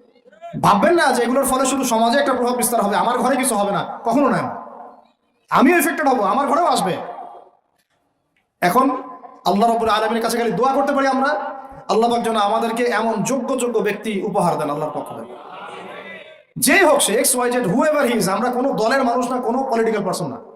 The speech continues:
এক্স ওয়াই জেড যে হোক না কেন, আমরা চাই সৎ, যোগ্য, ইমানদার মানুষ। সৎ, যোগ্য, ইমানদার মানুষ যারা তাদের এই ক্ষমতাটাকে, এই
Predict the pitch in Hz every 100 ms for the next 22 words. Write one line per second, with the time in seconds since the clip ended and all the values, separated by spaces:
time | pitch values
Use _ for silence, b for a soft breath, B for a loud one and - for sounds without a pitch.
0 | - _ _ - 233 302 - 262 277 226
1 | 254 320 294 262 214 170 185 226 233 -
2 | 220 226 202 - 226 190 185 180 233 202
3 | 151 123 117 - _ _ _ _ _ _
4 | _ _ _ - - 247 247 254 254 285
5 | 359 - - - - 247 277 269 254 262
6 | 226 226 262 226 247 311 330 240 247 233
7 | 247 240 202 175 240 214 226